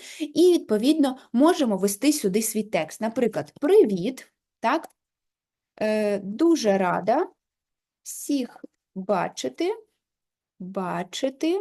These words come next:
дуже рада всіх ба-, якщо ви робите помилки, це штучний голос, да, який буде перетворювати ваш текст в мовлення,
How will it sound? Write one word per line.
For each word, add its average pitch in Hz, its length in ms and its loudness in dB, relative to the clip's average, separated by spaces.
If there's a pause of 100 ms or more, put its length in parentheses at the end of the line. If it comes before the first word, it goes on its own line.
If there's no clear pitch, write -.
(140)
дуже 202 260 -2
рада 180 200 -4
всіх 185 260 -6
ба-, 175 120 -2 (260)
якщо 196 280 2
ви 302 120 2
робите 196 360 0
помилки, 185 680 -2 (260)
це 202 140 0
штучний 277 500 2
голос, 196 440 0
да, 226 80 0
який 226 180 -2
буде 214 160 2
перетворювати 214 720 0
ваш 190 220 -4
текст - 340 -2
в 190 80 -2
мовлення, 220 520 0